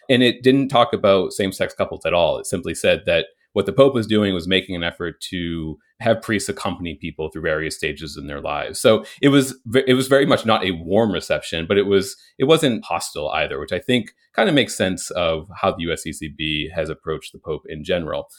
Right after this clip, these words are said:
But there was a great roundup of quotes from the pro-L G B T Catholic group New Ways Ministry,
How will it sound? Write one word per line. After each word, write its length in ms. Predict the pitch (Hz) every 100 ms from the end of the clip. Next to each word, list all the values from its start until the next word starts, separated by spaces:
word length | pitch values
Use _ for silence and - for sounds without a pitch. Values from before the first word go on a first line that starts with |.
| - 131
But 140 | 139
there 100 | 147
was 100 | 143
a 60 | 139
great 200 | 185 135
roundup 440 | 127 131 117 - -
of 260 | 101 90
quotes 420 | - 98 98 95 -
from 460 | - 92 90 82 87
the 480 | 87 87 85 85 -
pro-L 320 | 98 82 90
G 80 | 85
B 120 | 80
T 200 | - 90
Catholic 360 | - 90 87 -
group 160 | 85
New 160 | 82 92
Ways 260 | 90 80 87
Ministry, 600 | 95 98 - 82 78